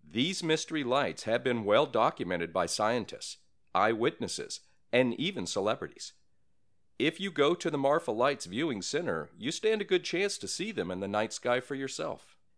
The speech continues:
James Dean is said to have been so obsessed with them during the filming of the movie Giant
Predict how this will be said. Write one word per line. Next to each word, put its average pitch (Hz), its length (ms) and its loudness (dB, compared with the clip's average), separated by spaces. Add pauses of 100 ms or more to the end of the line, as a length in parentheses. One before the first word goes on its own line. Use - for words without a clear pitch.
(160)
James 175 440 2
Dean 131 560 -2
is 98 180 -4
said 123 240 4
to 123 120 -2
have 104 120 -2
been 95 160 0
so 175 400 4
obsessed 165 500 -2
with 95 200 -2
them 92 180 -6
during 107 240 -2
the 95 60 -4
filming 127 420 0
of 104 80 -2
the 107 80 -2
movie 110 260 -2
Giant 107 540 -2